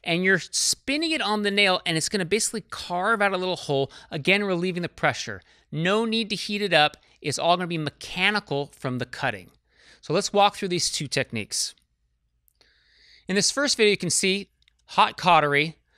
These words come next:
The patient pulls back 'cause they actually felt the heat. You wanna try to burn that hole before you get to the nail bed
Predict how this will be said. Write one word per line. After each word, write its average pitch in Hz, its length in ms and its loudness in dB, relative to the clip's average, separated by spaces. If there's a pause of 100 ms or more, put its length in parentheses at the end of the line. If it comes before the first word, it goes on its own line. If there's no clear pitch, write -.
(160)
The - 80 -6
patient 247 300 0
pulls 226 240 2
back 202 200 4
'cause 139 120 -2
they 147 60 4
actually 175 240 2
felt 214 380 0
the 170 60 -4
heat. 196 260 -6
You 151 160 -6
wanna 277 180 0
try - 400 2
to 196 80 0
burn 180 460 0
that 190 220 2
hole 175 360 0
before 185 520 -2
you 220 120 -4
get 175 220 -2
to 156 100 -12
the 156 80 -6
nail 151 300 0
bed 120 320 0